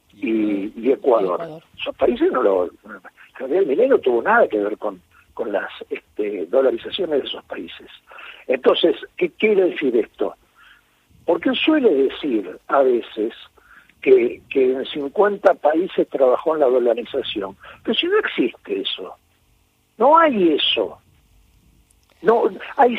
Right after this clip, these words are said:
Speaker 1: cinco países en el mundo que no tienen banco central. Vanuatu,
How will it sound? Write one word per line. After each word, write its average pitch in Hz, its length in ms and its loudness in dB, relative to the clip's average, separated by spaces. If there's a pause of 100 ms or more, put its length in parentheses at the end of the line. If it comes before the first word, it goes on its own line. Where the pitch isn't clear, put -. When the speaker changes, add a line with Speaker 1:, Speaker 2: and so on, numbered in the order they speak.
Speaker 1:
cinco 285 460 2
países 190 540 2
en 135 160 0
el 131 200 0
mundo 143 760 0 (440)
que 123 120 -4
no 127 140 4
tienen 120 420 -4
banco 117 360 0
central. 95 640 -10 (680)
Vanuatu, 151 920 2